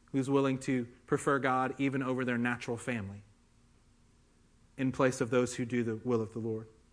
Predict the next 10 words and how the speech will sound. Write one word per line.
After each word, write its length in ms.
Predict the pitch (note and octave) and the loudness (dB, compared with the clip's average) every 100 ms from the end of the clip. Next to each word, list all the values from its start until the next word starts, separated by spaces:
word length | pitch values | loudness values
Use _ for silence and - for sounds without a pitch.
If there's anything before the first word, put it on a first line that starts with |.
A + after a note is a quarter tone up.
| - - - - - - - - - | -20 -18 -18 -20 -20 -20 -20 -20 -20
How 200 | - A3 | -2 0
are 60 | B3 | 2
you 180 | F3+ D#3 | 0 0
doing 460 | C3+ C3 B2+ C3 - | 0 0 -2 -6 -4
actually 460 | B2 C3+ - C3 | -4 -4 -4 -6
burying 680 | A2+ A2 G#2+ A#2+ B2+ A#2+ A2+ | -4 -4 0 2 2 0 -4
fear 340 | - B2 A2+ | -6 -6 -4
in 80 | G#2 | -4
your 120 | G2+ | -6
life? 440 | G2 F#2+ F#2 - | -6 -10 -12 -20